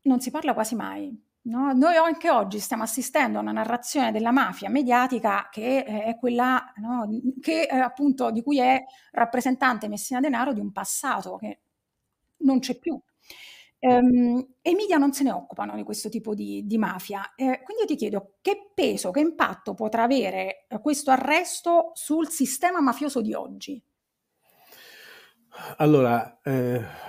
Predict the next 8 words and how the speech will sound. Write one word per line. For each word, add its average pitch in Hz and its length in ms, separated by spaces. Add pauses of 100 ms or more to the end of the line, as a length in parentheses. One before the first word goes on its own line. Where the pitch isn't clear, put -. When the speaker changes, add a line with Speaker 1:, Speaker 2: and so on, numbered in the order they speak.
Speaker 2:
nel 151 460
novantadue, 131 1300
novantatré, 113 840
quando 139 300
viene 120 220
arrestato 113 560
Riina, 98 600 (440)
ehm, 110 800